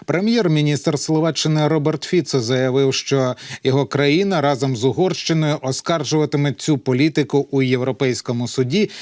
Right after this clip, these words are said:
після того, як обидві держави проголосували меншістю в понеділок,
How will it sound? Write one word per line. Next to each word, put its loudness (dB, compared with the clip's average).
після -6
того, 2
як 0
обидві 2
держави 0
проголосували 0
меншістю 0
в -2
понеділок, 0